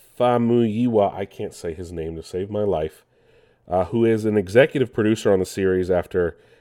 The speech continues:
directing a few episodes in the first season, has pretty much said that season four of Mando, of The Mandalorian, is, is all but given. Uh, it hasn't been officially announced or greenlit, but he's, he pretty much said it's happening.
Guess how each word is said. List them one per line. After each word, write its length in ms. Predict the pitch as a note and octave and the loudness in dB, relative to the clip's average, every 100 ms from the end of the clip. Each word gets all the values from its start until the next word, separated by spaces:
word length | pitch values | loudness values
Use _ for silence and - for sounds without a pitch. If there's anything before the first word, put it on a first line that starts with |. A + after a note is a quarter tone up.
| _ | _
directing 460 | - F#2+ G2 G2+ F#2 | 0 2 2 -2 -4
a 40 | |
few 240 | - G2 F#2+ | -4 0 0
episodes 480 | - F2+ F#2+ F2+ | 0 -2 -2 0
in 80 | F2 | -2
the 60 | E2 | -8
first 320 | - G2 - | -2 -4 -2
season, 440 | F#2 F2 E2+ D#2+ - _ _ _ _ _ | -6 -6 -6 -6 -12 _ _ _ _ _
has 260 | - A3 G#3+ - - _ - C3+ _ | -4 -2 -2 -6 -12 _ -20 -20 _
pretty 220 | - A3 C4 | 2 4 4
much 220 | A#3 - | 2 2
said 320 | - D3+ D3+ | 0 2 4
that 260 | C3+ A#2+ - | 6 4 2
season 400 | - D#3 D3+ C#3+ | -6 -4 -4 -6
four 460 | - C3+ C3+ C3+ | 2 6 8 8
of 100 | A#2+ | 6
Mando, 640 | A2+ A2 A2 A2+ A#2 A#2 A#2 - | 4 4 4 6 6 6 4 -6
of 140 | G2 | -4
The 60 | G2+ | 0
Mandalorian, 640 | G#2 G#2 G2+ G2+ G#2 G#2 | 2 4 4 6 4 4
is, 160 | G2 F#2+ - | 0 -4 -4
is 160 | G2 | 0
all 220 | G2 G2+ | 4 6
but 280 | G2+ G#2 E2 | 6 4 2
given. 380 | E2 F#2 E2 D#2 _ _ _ _ _ D#2+ | 0 0 0 -6 _ _ _ _ _ -6
Uh, 60 | |
it 80 | F2 | 0
hasn't 260 | B2 B2+ B2 | 0 0 0
been 100 | A2 | 0
officially 480 | - B2+ - B2+ | 0 -2 0 0
announced 360 | A#2 A#2 A#2 - | 2 4 2 -2
or 60 | F#2 | 0
greenlit, 540 | G2+ G#2+ A2 A2+ D#2 | 2 4 4 2 2
but 220 | G2+ F#2+ | 0 0
he's, 260 | - G#2 F2+ - | -4 -8 -8 -10
he 140 | G#2 | -10
pretty 240 | G2+ A2+ | -6 -4
much 220 | G#2+ G2 - | -2 -2 -2
said 180 | F#2+ | -4
it's 140 | E2 - | -4 -6
happening. 460 | E2 D2+ D2+ D2 | -8 -8 -12 -14